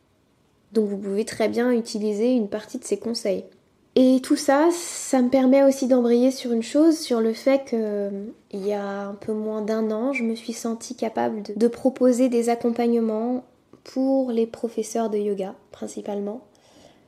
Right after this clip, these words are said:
J'ai mis longtemps à mettre en place la formule que je voulais le plus pour aider les profs et pour aider principalement les nouveaux profs, c'est-à-dire les gens qui viennent de se former,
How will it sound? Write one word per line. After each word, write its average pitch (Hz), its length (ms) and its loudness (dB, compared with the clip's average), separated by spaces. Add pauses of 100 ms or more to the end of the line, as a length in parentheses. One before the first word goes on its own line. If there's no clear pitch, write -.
J'ai 233 180 -2
mis 254 160 6
longtemps 285 460 2
à 208 260 -6
mettre 226 300 -4
en 233 80 -2
place 247 280 -4
la 233 80 -4
formule 254 460 0
que 240 140 -2
je 220 100 0
voulais 233 240 0
le 233 120 0
plus - 580 -10 (260)
pour 220 180 -2
aider 233 200 4
les 233 100 0
profs - 460 -8
et 220 100 -4
pour 226 240 -2
aider 226 180 0
principalement 220 1000 -6 (580)
les 214 220 0
nouveaux 240 360 2
profs, 202 360 -8
c'est-à-dire 208 300 -6
les 220 100 -2
gens 254 140 -2
qui 247 160 -6
viennent 220 240 -2
de 214 100 -4
se - 160 -12
former, 214 580 -2